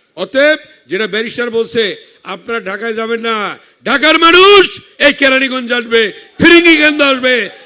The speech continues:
এই ভাগুরতাতে আসবে, আমিনবাজার আসবে, তেঁতুলজোড়ে আসবে। অতএব সেই অনুযায়ী আপনারা কাজ করবেন, ঠিক আছে? নির্বাচনে কি আর আসতে হইব? কি আসতে হইব?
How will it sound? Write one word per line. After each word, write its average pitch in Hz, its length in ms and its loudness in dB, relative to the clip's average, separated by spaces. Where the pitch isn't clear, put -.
এই 285 180 4
ভাগুরতাতে 247 500 -4
আসবে, 220 400 -6
আমিনবাজার 269 600 -4
আসবে, 214 400 -6
তেঁতুলজোড়ে 214 460 -2
আসবে। 156 380 -10
অতএব 190 240 -10
সেই 214 240 -6
অনুযায়ী 208 260 -6
আপনারা 175 220 -12
কাজ 165 220 -20
করবেন, 135 400 -16
ঠিক 190 120 -8
আছে? 254 220 0
নির্বাচনে 220 640 -6
কি 208 120 -8
আর 214 120 -8
আসতে 214 340 -8
হইব? 254 160 -6
কি 220 200 -2
আসতে 196 240 -4
হইব? 269 380 0